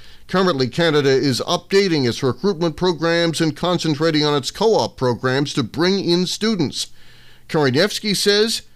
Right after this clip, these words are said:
"We recognize there are challenges and restrictions for those working in the security and intelligence community,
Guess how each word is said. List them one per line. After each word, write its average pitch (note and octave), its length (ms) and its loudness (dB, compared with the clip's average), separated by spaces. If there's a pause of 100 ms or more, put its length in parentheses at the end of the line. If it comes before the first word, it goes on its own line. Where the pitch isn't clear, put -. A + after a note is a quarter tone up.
(400)
"We C#3+ 140 2
recognize B2+ 720 0
there C3+ 160 2
are B2 140 2
challenges F#3+ 760 0
and F#3 140 0
restrictions F#3 720 -2
for C3 160 -2
those A#2+ 260 2
working D3+ 340 0
in C3+ 120 2
the A2+ 160 2
security D#3+ 720 0
and B2 120 2
intelligence C#3+ 640 -2
community, E3+ 600 0